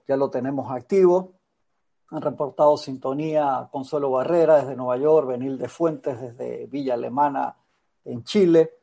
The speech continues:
Tenemos también Diana, a ver, Diana, ¿desde dónde? Desde Bogotá.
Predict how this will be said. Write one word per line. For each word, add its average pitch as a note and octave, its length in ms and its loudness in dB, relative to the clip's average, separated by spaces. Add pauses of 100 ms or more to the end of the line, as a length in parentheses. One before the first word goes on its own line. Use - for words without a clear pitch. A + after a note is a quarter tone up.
(480)
Tenemos C3 460 -4
también B2+ 800 0 (1080)
Diana, D3+ 600 6 (640)
a - 80 -12
ver, A#2 160 -2
Diana, B2 380 2
¿desde B2+ 140 -6
dónde? C#3+ 600 2 (220)
Desde D#3+ 320 8
Bogotá. B2+ 760 6